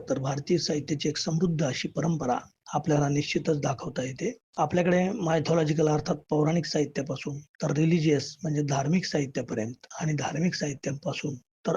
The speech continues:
आधुनिक साहित्यापर्यंत आणि आधुनिक साहित्यानंतर आता उत्तर आधुनिकता ही जी संकल्पना आता मराठी साहित्यामध्ये रुंजी घालते आहे,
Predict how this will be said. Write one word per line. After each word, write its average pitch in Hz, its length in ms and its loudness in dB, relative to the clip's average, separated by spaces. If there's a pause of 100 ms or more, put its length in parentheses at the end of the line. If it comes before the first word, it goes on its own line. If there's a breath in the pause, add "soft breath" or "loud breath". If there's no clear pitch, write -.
आधुनिक 156 360 6
साहित्यापर्यंत 156 800 -2
आणि 156 120 0
आधुनिक 147 380 2
साहित्यानंतर 143 680 -2
आता 156 220 0
उत्तर 180 380 0
आधुनिकता 151 580 0 (220)
ही 170 140 -4
जी 170 120 2
संकल्पना 156 640 2
आता - 260 -8
मराठी 139 300 0
साहित्यामध्ये 143 560 -4
रुंजी 165 320 2
घालते 139 320 -2
आहे, 127 160 -4